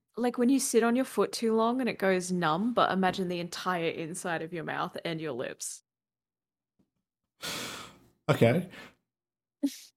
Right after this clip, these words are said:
Speaker 2: Okay. Um, yeah. I don't know if I like that. <laughs> I, I would not eat that.
Speaker 1: It's what I've always imagined, like,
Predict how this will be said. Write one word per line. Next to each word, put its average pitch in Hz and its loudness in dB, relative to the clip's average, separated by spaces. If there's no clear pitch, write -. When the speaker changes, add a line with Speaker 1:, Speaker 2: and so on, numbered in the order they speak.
Speaker 2:
Okay. 127 8
Um, 120 6
yeah. 143 8
I 120 6
don't 117 6
know 120 8
if 110 2
I 123 6
like 110 2
that. 90 0
<laughs> - 10
I, - 12
I 135 10
would 131 10
not 131 4
eat 135 0
that. - -6
Speaker 1:
It's - -2
what 214 6
I've 208 6
always 220 4
imagined, 185 2
like, 156 2